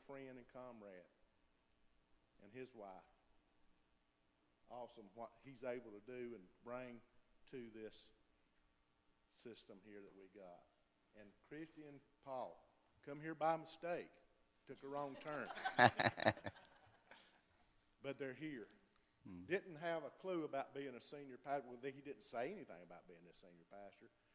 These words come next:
Speaker 1: He just wanted to be a good children's pastor and a good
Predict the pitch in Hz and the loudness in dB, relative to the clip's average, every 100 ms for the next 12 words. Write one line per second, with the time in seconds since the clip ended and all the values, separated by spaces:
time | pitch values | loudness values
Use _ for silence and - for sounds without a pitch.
0 | - - - 127 127 139 - 131 139 135 | -20 -20 -12 -12 -10 -14 -12 -10 -10 -8
1 | 131 139 131 135 131 - 139 135 127 - | -4 -4 -4 -8 -6 -4 -2 -4 -6 -14
2 | 113 - 120 117 117 120 107 92 110 120 | -20 -16 -6 -4 -4 -8 -14 -14 -10 -8